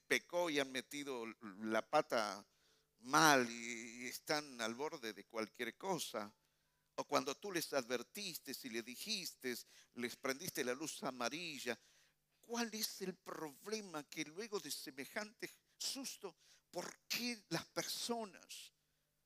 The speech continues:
a veces vuelven a reincidir y a hacer exactamente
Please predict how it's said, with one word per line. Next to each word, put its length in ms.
a 100
veces 480
vuelven 840
a 120
reincidir 1000
y 80
a 60
hacer 400
exactamente 1300